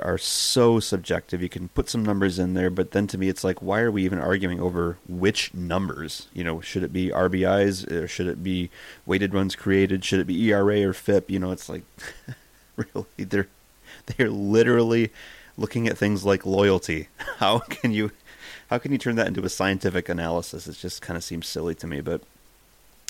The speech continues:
the other interesting part of this, though, in talking about Cespedes and, uh, the fact that he's getting a little bit of love in the M V P discussion right now, is the fact that the news came out just recently. He has waived the clause in his contract.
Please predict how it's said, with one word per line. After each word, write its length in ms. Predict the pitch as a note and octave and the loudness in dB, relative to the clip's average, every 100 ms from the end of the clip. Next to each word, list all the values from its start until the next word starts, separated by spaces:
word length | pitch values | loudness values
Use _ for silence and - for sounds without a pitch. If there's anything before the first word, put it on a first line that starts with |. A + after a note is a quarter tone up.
| - | 2
the 140 | B2 | 4
other 140 | C#3+ | 6
interesting 460 | A#2+ B2 A#2+ A#2 G2+ | 4 2 0 2 2
part 280 | - A#2 A#2+ | 2 4 4
of 100 | F2 | 2
this, 280 | E2 - - | -2 -4 -2
though, 280 | F#2 F2+ - - - - - | 2 2 0 -12 -18 -8 -4
in 80 | |
talking 320 | F#2+ G#2+ G#2 G2 | 0 0 2 4
about 360 | F#2+ F#2 - | 6 4 0
Cespedes 720 | - C3 C3+ F#2 D#2+ F2 - - | 2 4 4 0 -2 -4 -6 -6
and, 320 | - F2 F2 | -4 -4 -2
uh, 100 | F2 | -2
the 100 | F2 | -2
fact 200 | F2+ F#2+ | -2 -2
that 80 | F#2 | -2
he's 140 | F#2+ | -2
getting 180 | - - | 0 0
a 40 | G2 | 2
little 160 | G2 | 2
bit 100 | F#2 | 2
of 80 | F#2 | 0
love 420 | G2 G#2+ G2 F#2+ | 2 4 4 2
in 120 | F#2+ | -2
the 100 | F#2 | -2
M 120 | F#2+ G2 | 0 0
V 100 | F#2 | -2
P 140 | A#2 | -2
discussion 480 | G#2 - F#2 - F2+ | -2 -2 -4 -4 -2
right 140 | D2+ | -2
now, 160 | E2+ E2+ | 0 0
is 100 | F#2 | -2
the 100 | G#2 | -2
fact 240 | A2 G2 | 0 0
that 220 | - - - | -2 -8 -4
the 100 | G2+ | 0
news 220 | G#2+ G#2 | 0 0
came 240 | - G2 | 0 2
out 100 | F#2 | 2
just 180 | F#2 F#2+ | -2 -2
recently. 440 | G#2 G#2 G2 F#2+ - - - - - - - | -2 0 2 0 -2 -14 -16 -16 -18 -20 -6
He 180 | - D3 | 2 4
has 160 | A#2 | 4
waived 480 | F#2+ G#2+ D3 D#3+ - | 2 4 6 4 2
the 80 | - | -4
clause 640 | - A2 B2 G#2+ E2+ - | -2 2 6 6 4 -2
in 100 | G#2 | -2
his 160 | G2 G2 | -2 -2
contract. 760 | - A2 B2 F#2 D#2+ - - | 0 2 2 0 -2 -4 -8